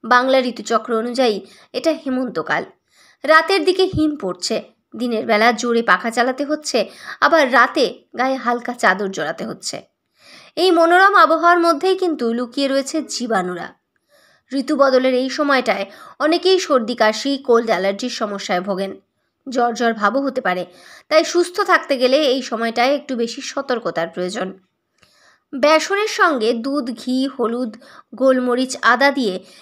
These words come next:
একটি মিশ্রণ তৈরি করে বাড়িতে রাখতে পারেন। সর্দি, কাশি হলে মাঝে মাঝেই এই পানীয় খাওয়া যেতে পারে, তাতে দ্রুত কষ্ট কমবে। হাতের কাছে অন্য উপকরণ না থাকলে শুধু হলুদ মেশানো দুধও খেতে পারেন।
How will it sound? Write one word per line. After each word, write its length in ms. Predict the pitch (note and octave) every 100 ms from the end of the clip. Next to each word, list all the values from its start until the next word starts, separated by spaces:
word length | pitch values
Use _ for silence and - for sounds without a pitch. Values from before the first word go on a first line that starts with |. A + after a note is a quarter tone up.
| -
একটি 200 | C4+ C4
মিশ্রণ 460 | D4 C#4+ - E4+ F#4
তৈরি 260 | F#4+ D4+
করে 240 | B3+ G3+ A#3
বাড়িতে 320 | A#3 G#3 G3
রাখতে 300 | F#3 E3 G3
পারেন। 300 | F#3 F#3 F3 - _ -
সর্দি, 380 | - B3 A3+
কাশি 320 | B3 G#3+ G#3+ A3+
হলে 320 | A#3+ C4 - - - -
মাঝে 280 | B3 C4 C#4
মাঝেই 320 | C#4+ D4 F4
এই 200 | F4 B3+
পানীয় 500 | B3 G#3+ B3 C4+ A#3
খাওয়া 260 | - G#3+ F3+
যেতে 220 | F#3+ F#3
পারে, 220 | F3+ F#3 - _ _
তাতে 240 | B3 A#3+
দ্রুত 360 | B3 G#3+ A#3+ C4
কষ্ট 280 | B3+ G3 -
কমবে। 380 | E3 F3+ F#3 F3 - _ _ _ - - -
হাতের 300 | D4+ D#4 F#4
কাছে 220 | F#4 F#4+
অন্য 240 | F4 E4
উপকরণ 460 | F4 E4+ E4 E4+ E4+
না 140 | D#4
থাকলে 300 | D4+ D#4 E4
শুধু 480 | F#4 - C4 - E4+
হলুদ 320 | E4 B3 A#3+
মেশানো 380 | A#3+ A#3+ C4 C4+
দুধও 280 | A#3+ B3 C#4
খেতে 220 | C#4 G#3
পারেন। 300 | D#3+ E3+ D#3